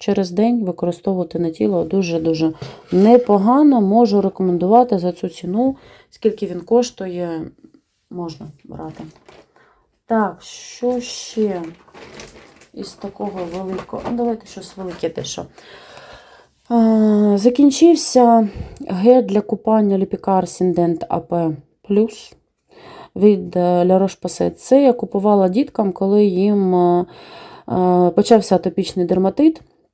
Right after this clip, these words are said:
в обох. Причому одразу, це в минулому році у нас таке було, і в цьому році трішки воно було.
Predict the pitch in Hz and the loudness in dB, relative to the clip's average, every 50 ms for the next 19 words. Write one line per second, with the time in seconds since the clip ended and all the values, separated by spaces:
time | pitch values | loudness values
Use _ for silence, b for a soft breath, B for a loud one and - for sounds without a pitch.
0 | _ _ _ _ _ _ _ _ _ _ _ _ _ - - 175 175 175 170 160 | _ _ _ _ _ _ _ _ _ _ _ _ _ -10 -4 0 0 0 4 4
1 | 165 165 165 160 - _ _ _ - 165 165 - - 175 170 165 165 160 165 196 | 4 4 4 0 -6 _ _ _ -12 -10 -10 -6 -4 -4 -2 -2 -2 0 2 4
2 | 226 262 262 233 208 - - - 170 170 170 185 240 269 277 262 247 240 233 233 | 4 6 4 4 0 -2 -4 -4 -4 -2 0 2 2 4 4 4 4 4 4 2
3 | 226 226 - 220 214 - - _ _ - 190 180 180 180 180 180 180 180 B B | 2 0 -4 -6 -6 -6 -8 _ _ -10 -8 -6 -4 -2 -2 -2 -2 -4 B B
4 | B B B B B B - 196 196 - - 247 262 269 262 240 233 233 233 226 | B B B B B B 0 0 0 4 4 6 6 8 6 6 6 6 4 4
5 | - - 190 - 208 220 214 - - - 202 196 196 196 190 180 175 175 190 185 | 0 -6 -6 -2 -2 -2 -2 -2 -6 -4 -2 0 0 0 -2 -2 -4 -4 -4 -2
6 | 185 185 185 185 180 175 | 0 0 2 2 2 2